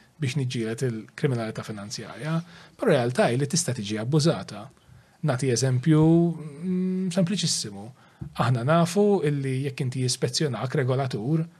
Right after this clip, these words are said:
xi ħaġa ħajsib. Għax ir-regoli tant huma sofistikati li impossibbli li inti you tick all the boxes, xi ħaġa taħrablek. Ir-regolatur għal, għal daqstant obbligat li jippenalizzak. So far, so good.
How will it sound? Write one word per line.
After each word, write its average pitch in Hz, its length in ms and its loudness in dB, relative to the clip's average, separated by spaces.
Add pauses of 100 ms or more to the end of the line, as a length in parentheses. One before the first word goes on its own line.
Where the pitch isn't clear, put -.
xi - 120 0
ħaġa 123 280 4
ħajsib. 101 480 -6 (1120)
Għax - 160 -6
ir-regoli 135 320 4
tant 135 180 2
huma 120 120 -2
sofistikati 123 600 -4
li 135 80 2
impossibbli 131 640 2
li 113 160 0
inti 110 300 -4 (360)
you 127 120 -4
tick 123 180 -4
all 107 140 -4
the 107 100 -6
boxes, 104 400 -4
xi - 100 2
ħaġa 131 300 2
taħrablek. 98 600 -12 (1080)
Ir-regolatur 127 540 4
għal, 131 180 -2
għal 151 200 0
daqstant 127 260 0
obbligat 120 360 2
li 151 100 0
jippenalizzak. 120 720 -4 (220)
So 180 200 2
far, 120 220 -2
so 139 180 0
good. 127 320 0